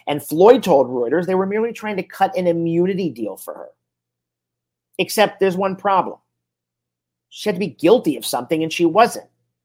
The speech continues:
She didn't need immunity. This is made up. This is bullshit. This was what riveted the country about the January sixth hearings. It was the extent, not just about January sixth,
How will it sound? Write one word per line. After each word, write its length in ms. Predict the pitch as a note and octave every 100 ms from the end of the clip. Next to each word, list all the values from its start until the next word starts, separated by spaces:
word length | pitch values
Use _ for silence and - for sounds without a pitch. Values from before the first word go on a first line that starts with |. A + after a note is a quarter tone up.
| _
She 160 | - G3
didn't 140 | A3
need 160 | B3 B3+
immunity. 520 | D#3 A#2 F2+ - _ _ _ _ -
This 120 | F3+
is 140 | F#3
made 260 | E3+ A3 A#3
up. 140 | A3
This 160 | F3 D#3+
is 140 | F3
bullshit. 560 | - A3+ A3 - A#2 - - - -
This 220 | G3+ G#3
was 160 | G3
what 320 | D#3 F#3+ F#3 - _ -
riveted 440 | B2+ G#3+ F3+ G3+
the 80 | E3
country 440 | E3 F#3 F#3+ F3 D#3 -
about 300 | D3 D3+ -
the 80 | C3+
January 420 | F3+ E3 D#3+ D3+
sixth 320 | - G3 -
hearings. 380 | F3+ C#3+ B2 C#3
It 80 | C3
was 160 | C#3
the 140 | D3+ C#3
extent, 580 | - - B3+ G#3+ D3+
not 240 | D#3+ E3 C#3
just 340 | - G#3 G#3
about 280 | B2 B2+ A#2
January 400 | A#2+ G#2+ G#2 F#2
sixth, 260 | - G2